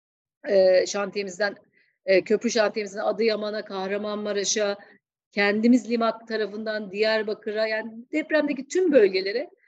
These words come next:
eee, İskenderun'da büyük yine bir konteyner kent kurduk. Bunları yaptık.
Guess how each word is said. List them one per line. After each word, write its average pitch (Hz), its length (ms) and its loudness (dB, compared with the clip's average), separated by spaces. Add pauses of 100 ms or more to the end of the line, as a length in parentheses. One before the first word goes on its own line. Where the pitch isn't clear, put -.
(300)
eee, 220 240 -2
İskenderun'da 233 800 6
büyük 226 220 -2
yine 214 160 -2
bir 190 60 -8
konteyner 202 540 -4
kent 196 240 -6
kurduk. 214 380 -10
Bunları 254 260 6
yaptık. 180 420 0